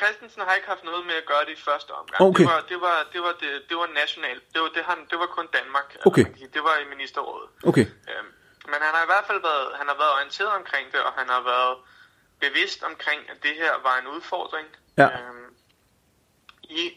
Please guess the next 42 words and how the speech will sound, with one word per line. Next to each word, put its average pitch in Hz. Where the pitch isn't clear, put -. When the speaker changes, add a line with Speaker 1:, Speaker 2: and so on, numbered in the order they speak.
Speaker 1:
man 139
kan 131
sige, -
parlamentets 143
forhandlinger. -
Speaker 2:
Ja. 143
Speaker 1:
Øhm, -
og, -
og 139
i 170
trilogforhandlingerne, 151
der, 147
der, 143
der 139
antager 156
jeg 131
ikke, -
at 139
en 135
suppleant -
for 139
fiskeriudvalget 139
har -
haft -
en -
særlig -
stor -
rolle. -
Speaker 2:
Nej, 107
Speaker 1:
Øhm, 110
Speaker 2:
men -
Speaker 1:
altså, 110
Speaker 2:
det, 107
Speaker 1:
det 143
vil 123
Speaker 2:
det 107
Speaker 1:
sige 131
forhandlingerne 123
Speaker 2:
nej, 127
nej. 127
Speaker 1:
mellem, 127
øh, -